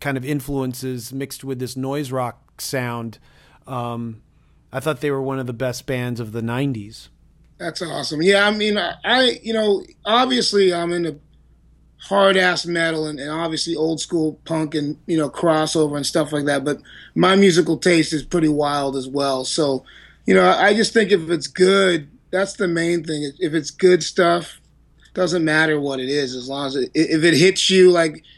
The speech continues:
Speaker 2: as a listener, as a fan of the music, if it hits you in the heart, that's all that matters with, with any style of music.
Speaker 1: Yeah, that's why when he threw out your name, I, like, this is,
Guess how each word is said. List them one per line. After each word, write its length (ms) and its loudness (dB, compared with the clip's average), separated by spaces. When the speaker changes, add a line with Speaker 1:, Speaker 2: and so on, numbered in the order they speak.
Speaker 2:
as 160 0
a 60 -2
listener, 500 2
as 200 0
a 40 -6
fan 360 -2
of 60 -6
the 60 -4
music, 320 0
if 60 -2
it 100 0
hits 220 2
you 160 2
in 80 -2
the 120 -4
heart, 400 0
that's 240 -2
all 160 2
that 120 -4
matters 460 -6
with, 180 -8
with 280 -4
any 220 6
style 560 0
of 120 -8
music. 400 -6
Speaker 1:
Yeah, 260 2
that's 300 -2
why 260 0
when 240 -2
he 180 -10
threw 260 -6
out 320 -2
your 160 -6
name, 400 -2
I, 300 -10
like, 340 -10
this 240 -6
is, 300 -10